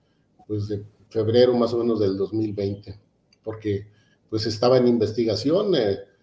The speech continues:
la identidad no se iba a saber, pero, pues, eh, ya en, en juicio sí se iba a saber y, y querían que estuviera consciente del riesgo que corría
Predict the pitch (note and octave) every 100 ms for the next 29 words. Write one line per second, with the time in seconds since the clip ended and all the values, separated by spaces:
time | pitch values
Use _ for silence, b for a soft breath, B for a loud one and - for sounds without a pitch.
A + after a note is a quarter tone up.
0 | _ - A2+ A#2 A#2 G#2+ A2+ A#2+ B2 B2+
1 | B2 A#2+ A#2+ B2 A#2+ A2+ G#2+ G#2 C3 D#3
2 | F3 E3+ E3 - A2 G#2+ G#2 G#2 F#2+ -
3 | _ _ _ _ - A2+ G#2 G#2+ G#2+ G#2+
4 | A#2 A#2+ A#2+ A#2 G#2 F#2+ - G#2 G2+ -
5 | B2 B2 A#2+ C3+ A#2 A#2+ B2+ B2+ B2 A#2
6 | A#2 A#2 A#2+ C3 A#2+ A2 G#2+ G2+ G2 -
7 | G#2+ G#2 A2+ A2+ A#2+ - A2+ A#2 A#2 A2+
8 | G#2+ G#2 A#2 A2 - A#2+ B2 - A2 G#2+
9 | G#2+ A#2+ - G2 - G#2+ B2 B2 A#2+